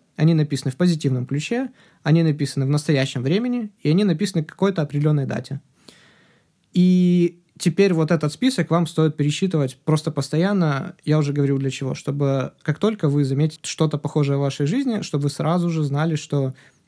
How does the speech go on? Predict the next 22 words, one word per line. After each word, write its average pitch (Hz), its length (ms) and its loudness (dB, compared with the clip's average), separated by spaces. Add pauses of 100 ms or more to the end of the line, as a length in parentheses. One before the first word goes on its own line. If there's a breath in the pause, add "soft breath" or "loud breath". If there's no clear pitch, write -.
вам 151 180 2
нужно 147 220 2
фокусировать 147 520 0
на 139 100 0
этом 135 160 -2
внимание. 135 380 -2 (1000)
Почему 170 380 2
это 160 140 -2
так? 120 240 -6 (600 loud breath)
А, 151 260 0
проще 196 260 0
всего, 220 180 0
наверное, 180 260 2
мне 170 120 2
будет 170 260 0
объяснить 175 560 0
на 147 100 2
примере, 156 360 2
собственно, 143 460 -2
из - 200 -4
самой 151 240 2
книги. 123 400 -4